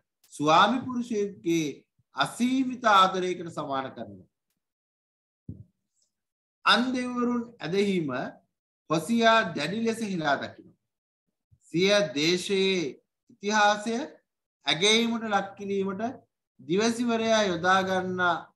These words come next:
ඒකකය දෙවියන් වහන්සේගේ අසීමිත ආදරය. දිවසිවර හොසියා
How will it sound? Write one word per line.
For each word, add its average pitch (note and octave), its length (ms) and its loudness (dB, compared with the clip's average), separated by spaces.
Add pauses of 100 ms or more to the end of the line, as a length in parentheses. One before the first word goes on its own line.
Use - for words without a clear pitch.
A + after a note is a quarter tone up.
(400)
ඒකකය G3 520 -2 (600)
දෙවියන් F3 360 0
වහන්සේගේ E3+ 1040 0
අසීමිත A#3 580 -4
ආදරය. B2+ 400 -6 (1500)
දිවසිවර B3+ 540 2
හොසියා E3 500 2